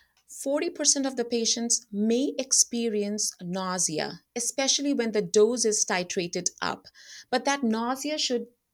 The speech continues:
remain for one or two days. It should not persist longer than that. And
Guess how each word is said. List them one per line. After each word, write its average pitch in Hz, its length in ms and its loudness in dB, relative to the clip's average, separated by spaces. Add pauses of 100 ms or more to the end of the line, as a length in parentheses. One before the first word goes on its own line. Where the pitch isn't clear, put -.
(200)
remain 240 560 4
for 220 120 0
one 214 440 0
or 190 100 -2
two 190 440 -2
days. 202 460 0 (280)
It - 140 -2
should 214 220 2
not 233 380 -2
persist 226 680 2
longer 202 380 2
than 175 260 0
that. - 480 -4 (580)
And 233 300 2